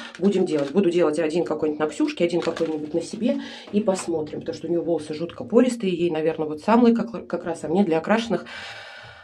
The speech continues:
Всё потестируем с вами. Так, помадка и блеск. У меня помада в артикуле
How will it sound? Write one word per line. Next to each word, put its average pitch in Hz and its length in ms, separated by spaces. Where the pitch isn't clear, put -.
Всё - 160
потестируем 160 520
с - 100
вами. 139 460
Так, - 300
помадка 233 500
и 196 100
блеск. 160 480
У 165 60
меня 202 220
помада 202 680
в - 120
артикуле 233 1000